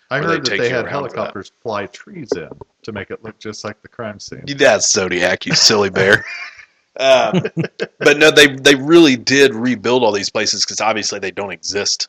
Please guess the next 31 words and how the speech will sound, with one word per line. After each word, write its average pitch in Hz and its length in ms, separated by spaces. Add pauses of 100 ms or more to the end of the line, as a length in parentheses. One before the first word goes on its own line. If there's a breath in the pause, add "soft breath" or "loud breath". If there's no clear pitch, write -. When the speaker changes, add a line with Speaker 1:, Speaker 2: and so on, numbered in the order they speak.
(120)
Speaker 2:
today. 95 640
Most 95 260
of 87 100
that 90 180
has 85 100
been 85 160
torn 87 340
down 87 300
and, 80 60 (160)
Speaker 1:
Right. - 40
Speaker 2:
and 85 180
rebuilt. 90 460 (160)
Speaker 1:
And 92 100
of 90 80
course, - 260
it's - 120
very 92 240
modern 95 440
now. 92 300
Speaker 2:
Yeah, 82 400
and 135 240
clean. 104 380 (380 loud breath)
Speaker 1:
Yes. 85 240
Speaker 2:
Or 87 140
cleaner. 98 480 (400)
Um, 101 500 (640)
<clears throat> 117 260
but 123 220
that's 147 220
what's 156 200
so 120 340